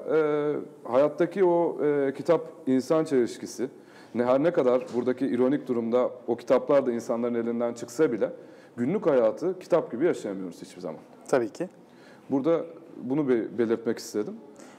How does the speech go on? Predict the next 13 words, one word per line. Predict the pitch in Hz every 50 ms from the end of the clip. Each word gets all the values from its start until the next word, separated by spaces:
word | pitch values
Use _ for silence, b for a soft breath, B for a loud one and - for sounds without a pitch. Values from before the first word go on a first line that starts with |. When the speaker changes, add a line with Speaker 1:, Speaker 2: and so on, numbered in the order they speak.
| B B B B B B -
Speaker 2:
İstiyorsan, | - 113 113 117 117 113 110 165 165 175
Speaker 1:
Ee, |
Speaker 2:
ha, | 175 170 147 127 131
devam | 147 156 160 165
etmeyeceksen | - - 175 151 156 - - 175 160
bir | 151
şey | - 175 156
ekleyeceğim. | - - - 120 120 165 220 240 - -
Speaker 1:
Ekle. | 127 - - - - - -
Speaker 2:
Burada | 151 170 170 185
aklıma | 190 185 175 143 131
şey | - 175 170 175
geldi. | 160 156 131 120 117 110 107 113